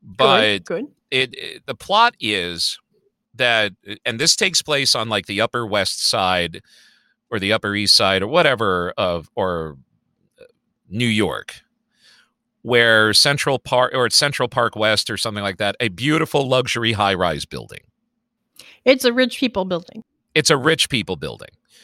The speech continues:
Speaker 1: And Selena Gomez and Martin Short and Steve Martin are all residents of this building who do not know each other at all.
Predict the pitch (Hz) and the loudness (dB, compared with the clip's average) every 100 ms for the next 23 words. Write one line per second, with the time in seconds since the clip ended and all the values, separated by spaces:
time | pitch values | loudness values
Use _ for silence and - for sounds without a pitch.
0 | - _ - 113 110 107 104 101 90 - | -20 _ -2 2 2 2 0 -4 -10 -14
1 | _ _ _ _ _ - - 127 170 175 | _ _ _ _ _ 0 2 2 0 0
2 | 151 139 131 123 120 113 98 104 139 147 | 0 0 2 0 2 0 -2 0 0 0
3 | 135 117 113 113 110 101 95 - 127 123 | -4 -2 0 -2 -4 -8 -4 -4 -4 -2
4 | 113 107 104 - 101 95 - 117 123 127 | -2 -2 -6 -4 -4 -4 -2 2 4 4
5 | 123 127 - _ _ _ _ _ - 98 | 2 0 -8 _ _ _ _ _ -14 0
6 | 143 156 139 110 104 - - 127 135 123 | 2 4 2 2 0 -2 0 0 0 0
7 | 117 107 - 110 101 78 55 53 _ _ | -2 0 0 0 -2 -6 -14 -20 _ _
8 | _ _ _ _ _ _ _ - _ 151 | _ _ _ _ _ _ _ -20 _ -4
9 | 151 113 160 160 170 160 156 143 120 - | -4 -2 -2 2 2 2 0 0 -4 -2
10 | 98 92 101 120 107 95 52 50 | 0 -2 -2 0 0 -2 -4 -12